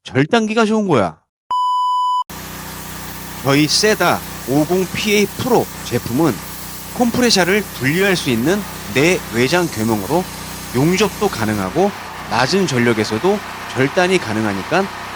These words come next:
참고하시고요. 이렇게 전기가 없는 곳에서 사용할 수밖에 없는 오 킬로급 발전기로 용접과 절단 테스트를 해보았는데요. 용접과 절단이 아예 안 되는 건 아니지만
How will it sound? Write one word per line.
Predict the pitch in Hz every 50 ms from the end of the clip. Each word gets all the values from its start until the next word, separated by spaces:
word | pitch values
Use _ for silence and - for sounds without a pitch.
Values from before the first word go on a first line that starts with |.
| - - -
참고하시고요. | - 226 226 220 190 202 190 175 202 196 - 180 - 98 98 127 165 - - - - - - - - - - -
이렇게 | - 123 135 147 - - 156 151 123 95 - - - - - -
전기가 | - - 147 165 190 180 180 170 160 185 185 - -
없는 | 113 120 139 165 190 185
곳에서 | 151 123 107 113 101 131 151 175 185 - - - - - - -
사용할 | - - 196 226 226 220 220 208
수밖에 | 190 - 180 160 147 - - 127
없는 | 101 101 110 147 175 185 - - -
오 | 110 139 160
킬로급 | - - 185 165 151 - - 151 165 190 - - - -
발전기로 | - 113 110 - 151 135 120 104 104 117 160 190 196 - - - - - - -
용접과 | 123 131 160 165 175 160 - - 131 151 175 190 - - - - -
절단 | - 120 131 135 - - 185 185 160
테스트를 | - 165 151 - - 120 117 139 156 151 -
해보았는데요. | 170 190 190 190 165 127 107 92 87 87 90 127 - - - - - - - - - - - - - 120
용접과 | 135 175 185 180 202 175 - - 190 185 143 95 -
절단이 | - - 120 139 143 - 165 143 139 165 160 117 -
아예 | - 92 104 131 165 185
안 | 139 107 107 117 127
되는 | 170 170 165 170
건 | 190 196 165
아니지만 | 110 92 95 - 101 101 131 143 117